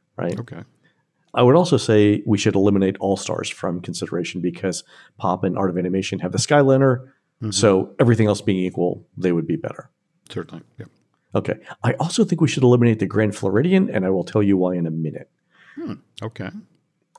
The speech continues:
Speaker 1: Also, uh, Coronado and Gran Destino would be out. Also,
Speaker 2: Mm-hmm.
Speaker 1: Port Orleans French Quarter and Riverside for reasons that will become apparent in a second. All right. So a
Speaker 2: Okay.
Speaker 1: couple of, um, couple of obvious options. The Skyliner resorts, right? The Riviera,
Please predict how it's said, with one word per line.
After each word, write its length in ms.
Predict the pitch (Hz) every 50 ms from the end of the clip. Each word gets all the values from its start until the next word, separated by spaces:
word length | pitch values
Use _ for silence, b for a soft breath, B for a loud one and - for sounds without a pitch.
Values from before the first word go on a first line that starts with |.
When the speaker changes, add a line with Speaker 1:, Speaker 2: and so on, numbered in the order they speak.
| - _ _
Speaker 1:
Also, 380 | - 113 123 - - 151 139 135
uh, 420 | - 104 104 101 101 101 98 101 101
Coronado 640 | 101 - - 120 117 113 110 107 113 117 113 104
and 120 | 98 95 95
Gran 220 | - 104 101 101
Destino 480 | 98 95 - - 110 101 101 101 98 101
would 280 | - - - 98 85
be 160 | 95 92 95 -
out. 300 | - 127 143 143 143 - -
Also, 340 | - 92 90 - - 104 92
Speaker 2:
Mm-hmm. 120 | - 113 95
Speaker 1:
Port 140 | 113 101
Orleans 280 | 98 95 95 92 95 -
French 260 | - - 110 101 -
Quarter 360 | - - 101 98 101 98 - b b b b b b b b b _ -
and 160 | 95 92 85
Riverside 680 | 85 82 90 90 82 98 - - - - - - - -
for 140 | - 87
reasons 440 | 85 82 92 92 - - 101 90 -
that 100 | - -
will 80 | - -
become 340 | - - - - - 85 82
apparent 520 | 78 - - 90 87 85 85 78 - - _ _
in 80 | - -
a 40 | -
second. 280 | - - - - _ - -
All 80 | 113
right. 100 | 101 95 - b b b b b b b
So 160 | - - 117
a 20 |
Speaker 2:
Okay. 120 | 107 - -
Speaker 1:
couple 260 | 180 175 180 160 131
of, 180 | 113 104 95 101
um, 320 | 104 98 101 98 95 101 - -
couple 180 | - 160 165
of 80 | 120 -
obvious 360 | - 90 95 90 98 82 - -
options. 420 | - - - - - - - -
The 100 | - 92
Skyliner 580 | 92 - - - 92 90 95 95 95 92 90 90
resorts, 540 | 92 - - - - - - - - - _
right? 220 | - 92 92 92 - _ b b b b b b b
The 80 | -
Riviera, 720 | 95 95 107 101 104 101 95 98 101 101 101 98 98 98